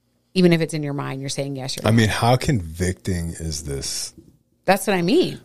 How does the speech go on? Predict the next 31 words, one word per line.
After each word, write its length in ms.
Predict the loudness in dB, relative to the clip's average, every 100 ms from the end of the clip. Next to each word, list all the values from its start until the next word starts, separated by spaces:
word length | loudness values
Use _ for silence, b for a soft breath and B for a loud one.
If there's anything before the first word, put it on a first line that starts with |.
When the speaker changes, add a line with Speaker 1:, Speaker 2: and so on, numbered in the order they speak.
| 2
Speaker 2:
Because 340 | 4 4 2
think 200 | 4 2
about 260 | 2 0 -2
it, 100 | -4 -6
okay? 260 | -4 -2
Like, 400 | -2 -4 -6 -10 -18 b b b b b b _ _
your 180 | -2 0
actions, 840 | 2 2 2 0 -4 -4 -6 -6 -8 _ _ _ _ -6
you 120 | -2
know, 200 | -2 -2
saying 440 | 0 6 8 8 8
yes, 400 | 6 6 4 0 -8 4
verbally 420 | 8 8 8 6
saying 300 | 4 2 0
yes 240 | 0 0 -2
and 80 |
no 180 | 0 0
is 80 | 0
something, 580 | -2 -2 -2 -2 -4 -4 0
I 60 | 2
mean, 160 | 4 4
it's 160 | 2
still 540 | 0 4 6 6 2 -2
along 280 | -2 -2 -2
this 120 | -2
topic, 280 | -2 -2 -4
but 120 | -2 -4
it's 160 | -4
different, 800 | -8 -8 -4 -4 -4 -12 -14 -18 -18 -10
Speaker 1:
Mm-hmm. 280 | -6 -4 -2
Speaker 2:
right? 180 | -2 -4